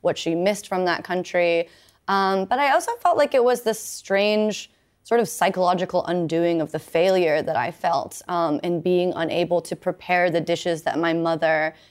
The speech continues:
needed when she was sick as a Korean woman. And in the book, a friend of hers, a Korean woman, comes to live with us and is able to sort of prepare these foods. And I think that after she passed,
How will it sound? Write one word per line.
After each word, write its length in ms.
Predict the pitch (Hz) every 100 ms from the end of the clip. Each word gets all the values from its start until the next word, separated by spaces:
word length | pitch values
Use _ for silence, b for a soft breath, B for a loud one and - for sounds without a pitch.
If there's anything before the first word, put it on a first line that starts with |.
| b
needed 380 | 170 185 208 190
when 160 | 175 175
she 160 | -
was 180 | 170 160
sick 380 | - 165 123 -
as 120 | 180 165
a 80 |
Korean 460 | 175 - 165 160 151
woman. 420 | 156 151 113 - B B B
And 100 | 208
in 200 | 214 233
the 80 | 233
book, 280 | 208 208 196
a 60 | 196
friend 300 | 202 196 180
of 80 |
hers, 360 | - 180 175 170
a 60 | 185
Korean 320 | - 190 185
woman, 300 | 170 160 170
comes 240 | 180 175
to 100 | -
live 180 | 180 220
with 160 | 208 190
us 280 | 175 175
and 180 | 170 165 b b -
is 240 | 240 254
able 280 | 208 196 175
to 100 | 185
sort 220 | - 175
of 120 | 170
prepare 360 | - 180 180 165
these 200 | 165 160
foods. 320 | - 175 170 165
And 100 | 170
I 120 | 170
think 280 | - 190 -
that 300 | 170 151 - b b b
after 260 | 185 - 185
she 200 | - 185
passed, 840 | - 208 220 202 180 165 -